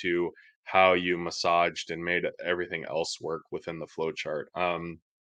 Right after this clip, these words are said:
you know, there's a couple different other potential pivots off this. Like, you don't have to, have to pair Kupp with Palmer. You could pair Kupp with Wan'Dale and save a thousand bucks,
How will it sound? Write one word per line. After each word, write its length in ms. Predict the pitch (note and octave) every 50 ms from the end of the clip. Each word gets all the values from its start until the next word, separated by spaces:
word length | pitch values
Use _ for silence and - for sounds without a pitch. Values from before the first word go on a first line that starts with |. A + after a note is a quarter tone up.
| _ _ _ _ _ _ _ _
you 60 | -
know, 80 | A2 A2+
there's 160 | A#2 A#2+ A2+
a 60 | C#3
couple 320 | C3+ - E3+ E3+ E3 E3+ D3+
different 380 | C3+ C#3 C3+ - C#3+ B2 A2 - _ - - _ _ _ _ _ _
other 260 | G#2 G#2+ G#2+ A2+ A2+ A2
potential 580 | A2 - - - - - A#2+ A2 G#2 - F2+
pivots 380 | - - - F#2+ G2 G2+ - A2
off 180 | G2+ G2+ G2
this. 220 | - G2+ G2+ - -
Like, 160 | G2 F#2+ - - - - - - _ _ _ _ _
you 120 | - A2+ G#2
don't 300 | B2 C#3 D3 C3 - - - _ -
have 480 | - - - - A2+ A#2 A#2 A2+ - -
to, 100 | A#2 G#2
have 300 | - - G#2+ G#2+ G#2 - -
to 100 | G2+ - -
pair 260 | - G#2+ G2+ G2 G2 - -
Kupp 240 | - - G2+ G2+ - -
with 260 | F#2 F#2 F2+ F2+ - -
Palmer. 480 | - F2+ F#2 G2+ A2 B2 C3 C3+ C3+ C3 - - - - _ _ -
You 140 | G#2 G#2
could 340 | G2+ - D3 C#3 C3+ C3+ -
pair 340 | - B2+ B2 B2 B2 A#2 -
Kupp 320 | - - A2+ A2+ A#2 - - -
with 220 | - F2+ F2+ E2+ - -
Wan'Dale 600 | F2+ A2 C3+ D#3 E3 E3+ E3 E3+ F3 F3 E3+ - -
and 100 | - -
save 220 | - A2 G#2+ G2
a 60 | G2
thousand 420 | - - G2 G2 F#2 F2+ E2+ D#2 E2+
bucks, 360 | - A2+ C#3+ E3+ - - -